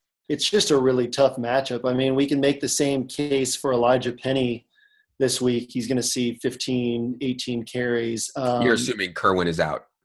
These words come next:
Speaker 1: Yeah, I mean, I'm assuming Kerwin Williams is out. But, um, but yeah, I mean, it, like,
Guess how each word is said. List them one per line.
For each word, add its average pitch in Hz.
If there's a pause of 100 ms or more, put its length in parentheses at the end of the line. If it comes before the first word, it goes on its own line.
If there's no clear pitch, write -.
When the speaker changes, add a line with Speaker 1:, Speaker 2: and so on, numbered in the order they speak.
Speaker 1:
Yeah, 165
I 143
mean, 151
I'm 151
assuming 147
Kerwin 135
Williams 123
is 117
out. 127 (800)
But, 151
um, 135 (120)
but 185
yeah, 208
I 165
mean, 165
it, 180
like, 160